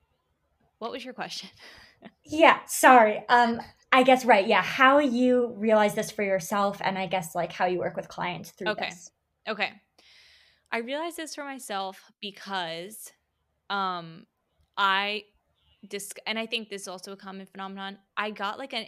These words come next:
Speaker 1: ounce of spirituality and it made such a difference in my
Speaker 2: Mm-hmm.
Speaker 1: life that I then thought spirituality was the solution to all of my problems.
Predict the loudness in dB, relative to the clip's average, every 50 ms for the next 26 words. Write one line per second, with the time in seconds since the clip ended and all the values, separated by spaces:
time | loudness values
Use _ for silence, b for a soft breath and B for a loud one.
0 | -12 -12 -12 -12 -12 -12 -16 -18 -16 -16 -16 -16 -16 -16 -16 -16 -16 -16 -14 -12
1 | -10 -10 -10 -10 -10 -10 -12 -12 -12 -12 -12 -12 -10 -10 -10 -10 -8 -8 -10 -10
2 | -12 -14 -16 -16 -16 -18 -18 -12 -10 -10 -10 -10 _ -14 -14 -14 -14 -16 -18 -20
3 | -20 -20 _ _ _ _ _ _ _ _ _ -6 -6 -6 -6 -6 -8 -8 -8 -8
4 | -10 -12 -12 -12 -10 -10 -12 -12 -16 _ _ _ _ _ -8 -4 -4 -2 -4 -4
5 | -6 -10 -10 -10 -10 -10 -10 -12 -12 -12 -10 -8 -8 -8 -10 -12 -16 -20 -14 -12
6 | -12 -10 -12 -12 -14 -12 -10 -10 -8 -8 -10 -12 -12 -12 -10 -12 -10 -10 -12 -14
7 | -14 -14 -14 -12 -12 -12 -12 -12 -12 -12 -12 -14 -14 -16 -16 -18 -18 -14 -12 -10
8 | -10 -8 -8 -10 -12 -10 -10 -12 -12 -12 -16 -20 -14 -10 -10 -10 -10 -10 -12 -14
9 | -16 -18 _ -20 -20 -20 _